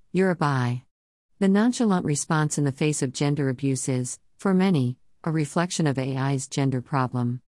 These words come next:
In light of this gender problem, unesco has delineated several recommendations aimed to help mitigate gender stereotypes that impede A I progress.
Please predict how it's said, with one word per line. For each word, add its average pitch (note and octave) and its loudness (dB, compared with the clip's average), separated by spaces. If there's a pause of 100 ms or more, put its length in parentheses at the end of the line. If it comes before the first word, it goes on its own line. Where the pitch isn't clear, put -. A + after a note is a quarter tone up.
(400)
In F#3+ 4
light F#3 4
of F3+ -2
this D3 0
gender C#3+ 0
problem, B2+ -2 (160)
unesco E3 2
has C3 0
delineated C#3 0
several D#3 -2
recommendations C3 0
aimed E3 0
to E3 0
help C#3 -2
mitigate E3 0
gender C#3 0
stereotypes C3 -2
that C3+ -2
impede C#3+ 0
A D3 0
I B2+ -2
progress. A#2 -4